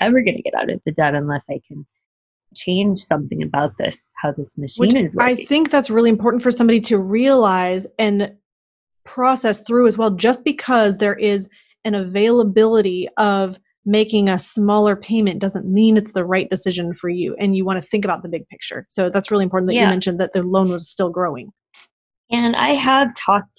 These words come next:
Speaker 1: to, um, this guy, Travis Horney, on Student Loan Planner. He has a really great strategy if people have government debt, which is he gets people to, like, pay off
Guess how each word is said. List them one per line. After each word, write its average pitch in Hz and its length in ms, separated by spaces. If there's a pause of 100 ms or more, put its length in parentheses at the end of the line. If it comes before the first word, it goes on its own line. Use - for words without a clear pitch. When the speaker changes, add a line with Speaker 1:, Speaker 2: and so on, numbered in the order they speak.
Speaker 1:
to, 208 420
um, 165 460 (480)
this 175 260
guy, 160 240
Travis 160 460
Horney, 175 540
on 147 360
Student 160 480
Loan 170 460 (160)
Planner. 165 540 (340)
He 208 380
has 165 260
a 160 100
really 170 280
great 165 300
strategy 156 640
if 147 180
people 160 300
have 151 320
government 170 560
debt, 165 300
which 160 260
is 156 160 (200)
he 160 400 (200)
gets 165 360
people 165 340 (120)
to, 160 120
like, 156 240 (140)
pay 202 120
off 196 120